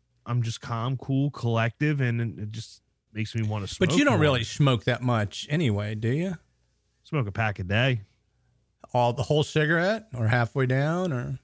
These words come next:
Speaker 1: Not the whole cigarette. I, I, I, uh, like, you know, there's, there's
Speaker 2: Yeah.
Speaker 1: enough left
Speaker 2: It
Speaker 1: on
Speaker 2: was,
Speaker 1: it.
Speaker 2: it was a money pit for me because I started when I was thirteen.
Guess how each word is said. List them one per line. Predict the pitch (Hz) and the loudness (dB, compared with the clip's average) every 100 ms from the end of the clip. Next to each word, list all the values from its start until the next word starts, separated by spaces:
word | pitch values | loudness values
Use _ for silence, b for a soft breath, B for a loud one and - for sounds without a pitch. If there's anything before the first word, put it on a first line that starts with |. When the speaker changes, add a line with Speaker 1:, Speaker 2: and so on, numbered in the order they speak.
| - | -8
Speaker 1:
Not | 170 190 190 190 180 | -4 0 2 2 0
the | 123 | 0
whole | 131 | 0
cigarette. | 120 123 117 117 113 | 0 0 2 4 4
I, | 113 113 113 | 2 2 0
I, | 131 110 | 0 0
I, | 117 113 _ _ - | 0 -2 _ _ -10
uh, | 87 104 120 110 113 71 | -6 -4 -4 -6 -6 -6
like, | 92 123 117 | -6 -6 -6
you | 139 113 | -4 -4
know, | 92 | -4
there's, | 98 101 95 | -4 -4 -6
there's | 110 110 98 | -6 -4 2
Speaker 2:
Yeah. | 117 95 | 2 4
Speaker 1:
enough | 101 90 | 0 -2
left | 101 92 90 151 | -2 -2 -2 2
Speaker 2:
It | |
Speaker 1:
on | 202 | 4
Speaker 2:
was, | 185 131 | 4 2
Speaker 1:
it. | 160 151 | 0 2
Speaker 2:
it | |
was | 202 160 | 2 2
a | 143 | 2
money | 151 226 | 2 2
pit | 143 131 117 | 0 0 0
for | 131 | 0
me | 127 143 117 | 2 2 0
because | 113 113 110 | -2 -2 0
I | 139 | 0
started | 143 147 123 113 | 0 0 0 0
when | 110 | -2
I | 120 | 0
was | 113 98 | -2 -2
thirteen. | 127 110 - 131 120 110 123 | -2 -4 0 2 2 -2 -8